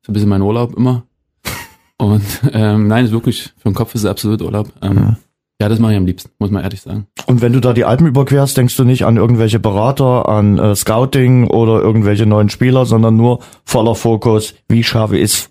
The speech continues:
Speaker 2: von einem Ort zum anderen Ort über die Alpen?
Speaker 1: Das ist tatsächlich so.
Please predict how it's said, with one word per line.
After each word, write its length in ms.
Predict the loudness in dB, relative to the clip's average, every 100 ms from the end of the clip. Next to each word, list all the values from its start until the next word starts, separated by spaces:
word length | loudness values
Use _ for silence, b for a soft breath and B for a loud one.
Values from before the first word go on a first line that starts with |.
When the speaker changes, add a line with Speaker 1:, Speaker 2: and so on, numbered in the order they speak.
| -6
Speaker 2:
von 120 | -4
einem 300 | 0 0 2
Ort 240 | 0 -4 B -6
zum 160 | -4 0
anderen 320 | 0 0 0
Ort 240 | 0 -4 _ -2
über 200 | 0 0
die 120 | 0
Alpen? 300 | 0 -2 -4 -6 b b b _
Speaker 1:
Das 180 | -6 -4
ist 340 | -4 -8 -12 -16 _ _ _ _
tatsächlich 420 | -4 -2 -2 -4
so. 140 | -4